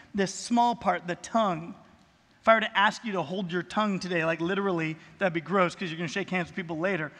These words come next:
But you'd realize just a little part of the body, I mean, you could, you could fit in your hand, right? You know? And it's just a small part of the body.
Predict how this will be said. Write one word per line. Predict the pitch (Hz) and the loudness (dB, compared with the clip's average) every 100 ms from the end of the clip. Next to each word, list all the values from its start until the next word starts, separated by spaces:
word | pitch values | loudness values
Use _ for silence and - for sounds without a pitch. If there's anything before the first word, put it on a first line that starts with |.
| - - | -16 -2
But | 208 | 0
you'd | 196 | 4
realize | 269 233 185 202 | 6 6 4 -2
just | 277 | -4
a | |
little | 233 262 226 | 0 2 0
part | 160 240 | 0 0
of | 214 | 4
the | |
body, | 190 240 196 | 6 6 4
I | |
mean, | 170 175 | -2 -6
you | 180 | -8
could, | 175 | -8
you | 185 | -10
could | 180 | -6
fit | - | -4
in | 240 | 0
your | 185 | 2
hand, | 226 233 175 | 4 2 2
right? | 170 196 - | 2 2 -2
You | 214 | -2
know? | 202 220 - - - - | -2 -4 -10 -20 -12 2
And | 220 233 | 2 2
it's | 226 | -2
just | 262 202 | -4 -4
a | |
small | 180 220 254 285 | -6 -2 2 2
part | 233 233 | 0 -4
of | 202 | -4
the | |
body. | 175 233 240 196 | -2 0 0 -2